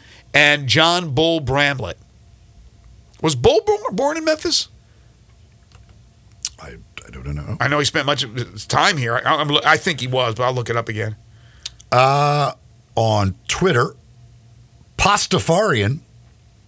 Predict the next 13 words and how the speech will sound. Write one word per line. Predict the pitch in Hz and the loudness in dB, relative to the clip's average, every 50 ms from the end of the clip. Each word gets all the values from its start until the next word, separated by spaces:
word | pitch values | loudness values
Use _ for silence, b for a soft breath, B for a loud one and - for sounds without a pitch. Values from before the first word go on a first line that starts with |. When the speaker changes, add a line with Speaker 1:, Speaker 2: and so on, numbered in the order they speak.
| _ _ _ - - - - - | _ _ _ -20 -18 -18 -10 -4
Speaker 2:
has | - 107 104 104 101 95 90 - | -2 0 2 2 2 0 -2 -4
Tony | - - 143 139 135 117 92 | -2 0 2 2 2 0 -2
Pollard, | - - - 135 139 151 180 208 214 - - - - - _ - - | 0 0 2 2 2 0 -2 -4 -6 -10 -18 -20 -20 -20 _ -12 -6
Cedric | - - 107 90 98 95 - | -4 -2 0 0 0 -2 0
Wilson | 107 101 101 - - 87 82 | 0 0 0 0 0 0 0
Junior, | 85 107 113 117 127 170 - - - - - - - - - | 2 2 2 2 0 0 -2 -6 -10 -20 -20 -20 -20 -12 0
Dontari | - 117 113 117 104 - - 226 226 226 214 196 - | 2 4 4 4 4 2 0 0 2 2 0 0 -2
Poe, | - - - 135 113 101 113 - - - - - b b b b b b b b b b b b b - | -2 0 2 4 4 4 2 0 -4 -8 -16 -20 b b b b b b b b b b b b b -2
Mike | 104 104 123 156 160 - - | 2 2 2 2 2 -2 -6
Hegman, | - - 160 196 208 165 110 92 78 73 80 101 117 - - - - _ - - - - - - - _ - _ _ - | -4 0 0 2 2 2 2 2 2 0 0 -2 -4 -8 -14 -20 -20 _ -20 -20 -20 -20 -20 -20 -20 _ -20 _ _ -2
and | 101 92 85 - | 0 0 0 0
Tim | - 160 170 147 | 0 2 2 2
McCarver. | 123 104 - - - 147 123 92 69 - | 2 0 0 0 2 2 2 2 -2 -6